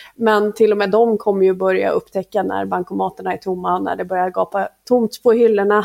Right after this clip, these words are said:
när man inte längre har kommunikation, resmöjligheter, eh, och ekonomin går i putten helt enkelt. Eh, och, eh, det kommer ju märkas.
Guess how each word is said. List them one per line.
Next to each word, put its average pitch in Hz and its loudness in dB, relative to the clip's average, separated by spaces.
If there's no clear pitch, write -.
när 220 0
man 208 -2
inte 196 -4
längre 196 -4
har 190 -2
kommunikation, 190 -6
resmöjligheter, 185 -6
eh, 190 2
och 240 4
ekonomin 208 2
går 180 0
i 170 -2
putten 240 -2
helt 180 -6
enkelt. - -8
Eh, 202 -4
och, - -8
eh, 117 -6
det 214 2
kommer 233 2
ju 202 4
märkas. 170 -4